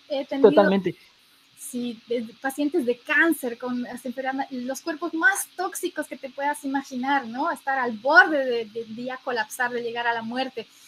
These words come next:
Speaker 1: Y en ese estado tan tóxico comenzaron a beber su orina, que era totalmente cargada de pus, era como, como pus pura, así espesa, po-, poca cantidad, súper concentrada,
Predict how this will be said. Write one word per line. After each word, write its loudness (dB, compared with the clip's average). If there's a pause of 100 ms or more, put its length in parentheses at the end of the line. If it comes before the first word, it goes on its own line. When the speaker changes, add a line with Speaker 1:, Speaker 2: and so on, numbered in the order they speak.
(140)
Speaker 1:
Y -2
en 2
ese 0
estado 0
tan 0
tóxico -6
comenzaron -2
a 2
beber -4
su -6
orina, 2
que 0
era 2 (580)
totalmente 0
cargada 4
de 2
pus, -6
era -2
como, -4 (160)
como -4 (140)
pus -2 (100)
pura, 4 (100)
así -4
espesa, -2 (500)
po-, -10 (180)
poca -4
cantidad, -2 (180)
súper -4
concentrada, -4